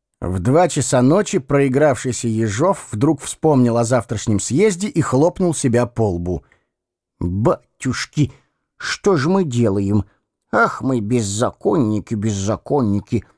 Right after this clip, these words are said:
Завтра чуть свет на съезд ехать, а мы играем.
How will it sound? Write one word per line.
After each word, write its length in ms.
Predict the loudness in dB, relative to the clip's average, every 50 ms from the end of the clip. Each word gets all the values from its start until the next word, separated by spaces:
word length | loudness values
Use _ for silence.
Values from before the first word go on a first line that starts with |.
| _ _ _ _ _ _
Завтра 540 | -10 -6 -2 0 2 0 0 0 -2 -4 -4
чуть 240 | -2 -2 -2 -2 -2
свет 400 | -4 -4 -2 0 0 0 0 0
на 160 | 0 0 0
съезд 480 | -2 -4 -4 -2 0 0 -2 -2 -4 -2
ехать, 500 | 0 0 0 0 -2 -4 -10 -12 -14 -18 _ -4
а 120 | -2 -2 0
мы 220 | 0 0 0 0
играем. 560 | 0 -2 -2 -2 0 0 2 0 0 -2 -4